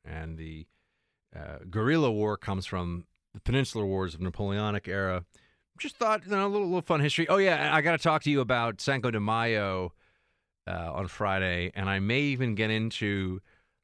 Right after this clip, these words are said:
my own little incident on campus where we were threatened with being,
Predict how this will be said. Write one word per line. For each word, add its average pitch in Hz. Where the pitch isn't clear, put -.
my 110
own 160
little 135
incident 131
on 110
campus 113
where 95
we 110
were 107
threatened 147
with 117
being, 104